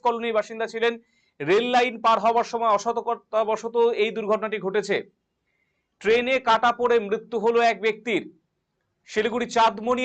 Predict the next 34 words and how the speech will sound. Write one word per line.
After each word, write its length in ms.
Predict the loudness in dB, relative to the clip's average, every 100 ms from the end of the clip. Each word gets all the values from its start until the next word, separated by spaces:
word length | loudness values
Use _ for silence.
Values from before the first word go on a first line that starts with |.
| 2
এলাকায় 320 | 2 0 0
প্রতিদিন 380 | -2 -4 -4 -4 0
রেল 160 | 2 2 0
লাইন 180 | 0 -2 2
পারাপার 360 | 4 4 2 0 0
করেন 220 | 2 2 0 0
বহু 220 | 0 0 -4 0
মানুষ। 280 | 0 -2 -6 -14 _ _ _ _
এই 240 | 0 0 2 -2 -2
নিয়ে 180 | 0 0
কিন্তু 320 | -2 -8 -6 -2 -2 -2
বহু 220 | 0 0 2 2
অসন্তোষ 480 | 2 -2 -2 -2 -2 0
রয়েছে 220 | 0 2 0
অনেকের 260 | 0 -4 -4
মধ্যে। 260 | -6 0 0 0 -6 _ _ -4
এই 80 | 0
চাঁদমণি 480 | 2 2 2 -2 0 0
এলাকাতে 340 | 2 2 0 -2 -2
কোনো 120 | -2 0
রকম 180 | 0 0 0
লেভেল 200 | 0 -2
ক্রসিং 300 | 0 -2 -2 -6 -4
নেই, 120 | -2 -2
কোনো 120 | -2 -2
রকম 160 | -4 -6
ক্রসিং 280 | -4 -4 -4 -4
নেই, 100 | -4
একেবারে 300 | -2 -4 -2 -2 -2 0
রাস্তা 280 | 0 0 -2 0
পা-, 160 | 0 2
পারাপার 340 | 2 2 0 0
করার 180 | 0 0 -2
মতো 140 | -2